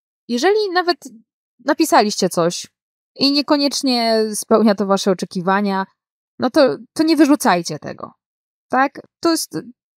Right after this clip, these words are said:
tam wspominałam, że, że troszeczkę marnujemy, y, swój projekt czy, czy jakieś tam swoje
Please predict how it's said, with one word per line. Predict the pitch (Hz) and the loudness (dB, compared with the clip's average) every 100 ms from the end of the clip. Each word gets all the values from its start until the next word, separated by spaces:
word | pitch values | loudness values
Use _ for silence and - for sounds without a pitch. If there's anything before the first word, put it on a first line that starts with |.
| _ | _
tam | - 320 | -4 -2
wspominałam, | - 311 302 285 269 240 | 0 2 2 4 4 2
że, | 208 214 | 2 2
że | 214 | 0
troszeczkę | 220 226 214 240 | 0 -2 0 2
marnujemy, | 214 208 214 214 220 208 214 226 208 196 185 - 180 175 175 | 2 -2 0 2 4 4 4 4 4 4 2 2 -2 -6 -10
y, | |
swój | - - 185 | -14 -10 -8
projekt | - 196 226 196 | 2 4 4 2
czy, | - 180 | -4 -6
czy | 190 | 0
jakieś | 185 180 180 | 0 0 -8
tam | 190 180 | -8 -8
swoje | - - 185 180 | -6 0 2 2